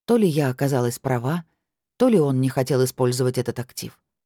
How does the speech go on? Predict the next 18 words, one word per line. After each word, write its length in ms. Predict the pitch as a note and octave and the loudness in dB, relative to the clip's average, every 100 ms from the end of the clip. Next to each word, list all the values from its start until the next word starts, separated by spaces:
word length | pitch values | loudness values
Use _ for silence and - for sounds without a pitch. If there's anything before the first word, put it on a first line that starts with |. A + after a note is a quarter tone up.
| _ _ _ _ _ _ _ _ - | _ _ _ _ _ _ _ _ -4
"А 140 | F#3+ | 0
мне, 240 | G3 G3 F#3+ | 2 2 2
значит, 340 | F#3 F#3 F#3+ | 0 0 -2
оповещать 400 | F3+ F#3 F#3+ F3+ | 0 0 0 -2
стражей? 480 | - B3 C#4 F3+ B2+ _ _ _ _ _ - | 0 0 0 -2 -6 _ _ _ _ _ -8
Хорошо", 520 | - G3+ - A#3+ C4+ _ _ _ _ _ _ | -4 -2 -2 -2 -4 _ _ _ _ _ _
хмыкнула 540 | - D#3+ D3+ G#3 G#3+ | -4 -4 0 0 0
я, 240 | G#3 G#3+ | 2 0
скрестив 480 | G3+ - C#3 - E3 | -2 -4 -4 -4 -4
руки 200 | C#3+ C3+ | -4 -4
на 120 | C#3 | -4
груди. 400 | C3+ C#3 B2 F#2 _ _ _ _ _ _ _ _ _ - | -4 -6 -8 -14 _ _ _ _ _ _ _ _ _ -2
Не 120 | G3 | 0
особо 300 | A3+ D4 G#3+ | 2 0 0
хотела 380 | D3+ C#3 D3 C3+ | -2 -2 0 0
отправляться 520 | B2+ C3+ C3+ C3+ B2+ | 0 -2 0 -2 -4
в 40 | B2+ | -6
штаб-квартиру, 840 | C3+ - C#3+ C#3+ - G#3+ C#3 | -6 -4 -4 -2 0 0 0